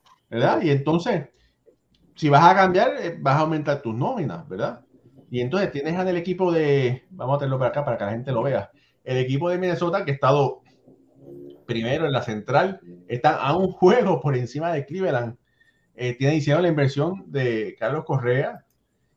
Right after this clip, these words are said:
y, bueno, tienes la oportunidad, a, todo apunta, aparenta que vas a clasificar para los playoffs. Deberías prepararte para ver si puedas pasar al próximo paso.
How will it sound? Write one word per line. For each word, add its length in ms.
y, 400
bueno, 440
tienes 240
la 100
oportunidad, 880
a, 260
todo 300
apunta, 680
aparenta 640
que 140
vas 120
a 60
clasificar 640
para 140
los 60
playoffs. 380
Deberías 500
prepararte 760
para 200
ver 80
si 120
puedas 260
pasar 420
al 220
próximo 460
paso. 440